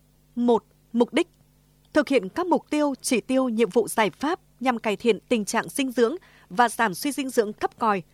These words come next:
chăm sóc sức khỏe, nâng cao thể trạng và tầm vóc của trẻ em dưới mười sáu tuổi thuộc hộ nghèo, hộ cận nghèo,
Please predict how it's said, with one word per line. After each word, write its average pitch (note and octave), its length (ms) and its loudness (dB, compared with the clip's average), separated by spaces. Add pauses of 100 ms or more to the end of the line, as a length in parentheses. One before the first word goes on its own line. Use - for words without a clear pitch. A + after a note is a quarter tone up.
(340)
chăm D4 180 0
sóc F4 160 -6
sức - 160 -4
khỏe, A#3 220 -2 (200)
nâng B3+ 180 0
cao B3 220 -2
thể A3 180 -2
trạng G3+ 240 -2 (140)
và A3 180 -2
tầm A3 220 -2
vóc D4+ 200 -2
của - 80 2
trẻ - 160 0
em B3 220 -2
dưới G#3+ 240 4
mười C#4+ 160 -2
sáu G3+ 160 0
tuổi A#3+ 300 0
thuộc B3 120 0
hộ A#3+ 100 0
nghèo, G3+ 300 0 (260)
hộ C4 120 6
cận B3+ 260 0
nghèo, G#3 260 -2